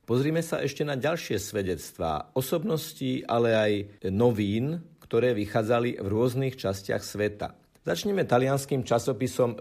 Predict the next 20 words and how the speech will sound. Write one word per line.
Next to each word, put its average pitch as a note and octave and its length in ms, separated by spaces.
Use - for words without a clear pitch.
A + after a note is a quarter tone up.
Brigata A2+ 800
Ebraica, G#2+ 880
čiže F#2 560
Židovská G2+ 480
spoločnosť. - 1120
V B2+ 220
júni A3 180
roku C#3 320
tisíc D#3 400
deväťsto B2 400
štyridsaťštyri B2 960
uverejnil C#3+ 560
na A#2 160
prvej C3 320
strane A2 800
tieto A#2+ 320
slová, G2 640
komentujúc D3 960
aktivitu C3+ 640
pápeža G#2+ 560